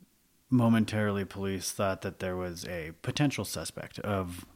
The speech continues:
um, somebody committed a similar crime in, you know, recent years, more recent years, and they considered that person for a little bit, but he was cleared because of the whatever they have in that maroon van.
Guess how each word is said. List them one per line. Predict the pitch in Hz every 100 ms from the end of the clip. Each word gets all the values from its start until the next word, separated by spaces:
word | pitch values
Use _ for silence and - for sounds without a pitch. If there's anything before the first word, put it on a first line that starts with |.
| -
um, | 107 98 90 90 82
somebody | - 117 107 101
committed | - 101 101 95
a | 90
similar | - 104 101 95
crime | 87 - 95 92 95
in, | 90 85 - - - - -
you | 95
know, | 87
recent | 92 101 - 98
years, | 92 92 90 90 -
more | 110 110 104
recent | 95 - 98
years, | 90 87 87 82 - - - -
and | 104 98 98
they | 98
considered | - 101 123 110 104
that | 101 -
person | 110 98 104 95
for | - 95
a |
little | 92 180
bit, | 85 95 -
but | 92
he | 82 98
was | 90 -
cleared | - 95 92 87 87 - _ _
because | - 101 110 98
of | 98 80
the | 85 82 - - _ _ _ _ -
whatever | 101 101 98 90 90
they | 87
have | 87 90
in | 85
that | 85 78
maroon | 80 80 80
van. | 82 80 80